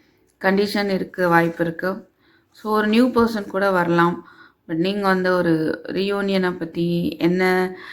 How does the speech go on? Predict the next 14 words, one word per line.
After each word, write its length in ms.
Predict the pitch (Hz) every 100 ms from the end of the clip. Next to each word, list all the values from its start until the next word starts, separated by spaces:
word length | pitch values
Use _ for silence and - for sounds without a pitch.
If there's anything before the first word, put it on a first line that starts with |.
| -
ஸ்டெப் 340 | - - 190 -
எடுக்க 340 | 180 170 175
தெரியல 400 | 180 175 175 175
அப்படின்ற 340 | 165 170 170 170
மாதிரி 280 | 170 170 170
இருக்கலாம். 380 | 165 165 160 - _ _ _
இல்ல 500 | - 196 214 254 - -
அவ-, 260 | 196 202
அந்த 240 | - 196 220
பர்சனே 280 | 226 226 226
ரியூனியனுக்கு 680 | 226 214 208 202 196 196 190
வர 260 | 180 185
வாய்ப்பு 380 | 190 180 175 175
இருக்கு. 380 | 170 - 208 220